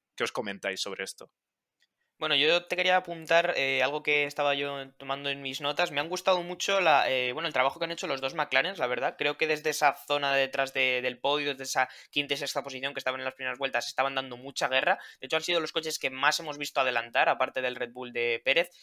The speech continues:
Speaker 2: Eh, Norris, de hecho, en la vuelta nueve se ponía cuarto, adelantando a Leclerc, un adelantamiento bastante bonito.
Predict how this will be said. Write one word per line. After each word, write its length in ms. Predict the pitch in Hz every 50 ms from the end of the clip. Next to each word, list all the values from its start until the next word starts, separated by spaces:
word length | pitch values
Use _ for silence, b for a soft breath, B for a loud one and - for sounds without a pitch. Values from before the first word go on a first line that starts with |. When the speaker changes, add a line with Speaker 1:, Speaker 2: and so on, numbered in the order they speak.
| b b b
Speaker 2:
Eh, 220 | b 131 131 127
Norris, 400 | 127 135 165 190 196 180 139 135
de 80 | 139 156
hecho, 160 | 156 - 151
en 40 | 123
la 40 | 123
vuelta 220 | 131 139 139 139
nueve 160 | 139 143 139
se 100 | - 131
ponía 300 | - 127 123 123 123 120 -
cuarto, 280 | 131 139 160 165 196
adelantando 680 | 175 143 123 120 120 127 127 123 123 123 120 120 117 -
a 60 | -
Leclerc, 380 | 120 120 117 - 131 156 180 180
un 80 | 139 131
adelantamiento 520 | 127 123 120 117 117 117 117 117 117 117
bastante 300 | 117 117 - 117 113 120
bonito. 360 | 120 120 123 131 - 95 -